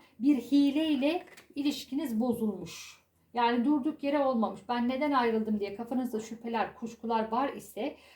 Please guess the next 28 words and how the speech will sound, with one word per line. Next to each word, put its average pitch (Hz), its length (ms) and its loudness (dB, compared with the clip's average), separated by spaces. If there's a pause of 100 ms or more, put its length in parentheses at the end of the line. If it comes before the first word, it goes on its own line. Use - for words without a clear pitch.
(140)
bu 233 100 -2
insanla, 208 840 -2 (300)
güzel 240 360 4
giden 226 260 0
bir 214 120 -2
birlikteliğiniz 226 800 -2
var 254 200 2
ise - 240 -6
geçmişte, 220 720 -8 (300)
bu 269 180 0
birliktelik 262 680 -2
el 302 340 0
birliğiyle 247 720 2
bozulmuş. 180 480 -10
Başkalarının 254 680 0
müdahalesiyle 226 920 0
bozulmuş. 180 500 -8 (300)
Yani 240 500 4
arkadan 247 600 -2
işler 254 460 -6
çevirerek, 240 580 -2
entrikalar 240 720 -4
çevirerek, 226 480 -2
belki 220 300 -2
bu 240 80 -2
insanlar 233 500 -2
sizi 220 360 -4
kötüledi, 214 800 -2